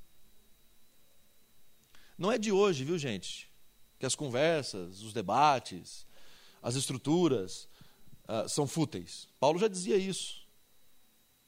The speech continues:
"Na esperança de que, com os filhos de Deus",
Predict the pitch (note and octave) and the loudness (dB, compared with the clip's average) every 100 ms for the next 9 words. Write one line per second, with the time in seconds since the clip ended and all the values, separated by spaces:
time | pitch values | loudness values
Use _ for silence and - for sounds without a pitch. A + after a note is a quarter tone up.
0 | _ _ _ _ - - - - - - | _ _ _ _ -20 -18 -16 -18 -20 -20
1 | - - - G3+ C#4+ - A3+ G3 C4+ E4+ | -20 -12 12 12 12 10 12 12 12 10
2 | B3 F#3 A#3 C#3+ D3+ - - - - - | 6 4 4 4 4 2 -10 -18 -20 -20
3 | - _ - - - - - _ _ _ | -20 _ -20 -20 -20 -20 -20 _ _ _
4 | - D#4+ C#4+ F3 A#2+ - G3+ G#3+ - - | 12 12 12 12 6 8 12 12 12 6
5 | - A#3 D4+ C4+ F#3 C#3 B2 C3 - - | 8 10 10 10 6 4 4 2 -4 -10